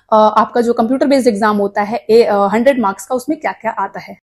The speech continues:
अब ये जो आपका हंड्रेड मार्क्स का पेपर होता है, इसमें पच्चीस नंबर की तो आपकी रीजनिंग आती है, पन्द्रह नंबर की आपकी मैथ्स आती है, दस नंबर की कंप्यूटर आती है, उसके बाद पचास नंबर की जीके आती है।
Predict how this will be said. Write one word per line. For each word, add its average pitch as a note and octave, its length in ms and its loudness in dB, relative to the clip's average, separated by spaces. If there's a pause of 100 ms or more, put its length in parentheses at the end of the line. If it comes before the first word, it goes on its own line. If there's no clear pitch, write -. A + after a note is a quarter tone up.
(480)
अब C4+ 120 6
ये E4 120 8
जो F#4+ 120 4
आपका F4+ 280 6
हंड्रेड C#4 300 4
मार्क्स C#4+ 240 2
का B3+ 80 2
पेपर C#4 240 4
होता A#3 240 4
है, A#3+ 80 6
इसमें C4 240 2
पच्चीस D4+ 300 -2
नंबर C#4+ 220 6
की D4 120 0
तो D#4+ 100 4
आपकी C#4 240 4
रीजनिंग A3 360 4
आती G3+ 300 -2
है, G#3 60 -4
पन्द्रह C4 340 4
नंबर C4+ 260 4
की D4 120 0
आपकी C4 280 4
मैथ्स G#3+ 340 -2
आती A#3 280 2
है, D4 100 4
दस A3 220 0
नंबर G#3+ 280 -4
की G#3+ 80 -6
कंप्यूटर G#3 420 -6
आती A#3 200 -2
है, C4 60 4
उसके A#3+ 280 -2
बाद G#3 180 -6 (280)
पचास B3 380 0
नंबर F#3+ 180 -4
की A#3+ 140 -2
जीके G3 280 -4
आती - 220 -12
है। - 60 -16